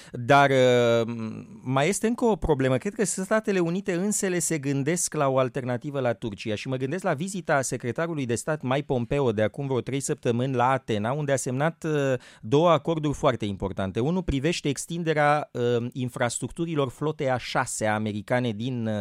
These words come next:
Creta, uh, cuplată cu crearea unei baze aeronavale în nord-, nord-estul Greciei, la ex-, la Alexandroupolis, um, în, investiții în infrastructurile gaziere, în primul rând terminal,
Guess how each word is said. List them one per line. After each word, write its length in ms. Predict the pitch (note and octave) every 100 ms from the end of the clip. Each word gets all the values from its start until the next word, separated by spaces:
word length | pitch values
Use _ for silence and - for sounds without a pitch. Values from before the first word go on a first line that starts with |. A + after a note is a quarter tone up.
| G2+
Creta, 500 | B2 A2+ - A#2+ E3 - - - -
uh, 140 | C3 B2+
cuplată 720 | - D3+ E3+ E3+ - G#3+ G3+
cu 400 | - - E3+ G#3
crearea 440 | - D#3+ E3+ F#3+ F3
unei 260 | D#3 C#3+
baze 400 | B2 D#3 E3+ C3+
aeronavale 920 | C3+ C#3+ C3+ B2+ A#2 C3+ D3 C#3 B2+ B2
în 180 | C#3 C#3
nord-, 440 | C3 A#2+ A2 A#2 A#2
nord-estul 1000 | D3 C3 A#2+ A2+ E3+ - - C3+ A#2+ A2+ G2+
Greciei, 640 | B2 D3+ - - B2 A2+ - -
la 180 | B2 C#3
ex-, 240 | D#3 - -
la 360 | A#2+ C3 C#3+
Alexandroupolis, 1200 | C3+ B2+ - B2 A#2 A2+ A#2+ - A2 A2+ E3+ - - - -
um, 840 | C3+ C#3 C3+ B2+ B2 A#2+ A#2 G#2 _ _ _ -
în, 520 | C#3 C#3 B2 A#2 A#2 B2+ B2+ A#2 A#2
investiții 640 | C#3 D3+ C#3 - G3+ G3+
în 60 | E3
infrastructurile 800 | D3 - C#3 C#3+ - E3+ D#3+ C3
gaziere, 560 | C3+ D#3+ C#3 C#3 B2+
în 60 | D3+
primul 260 | C#3+ C#3+
rând 160 | C#3 D3+
terminal, 640 | - B2+ B2+ B2+ D#3 D#3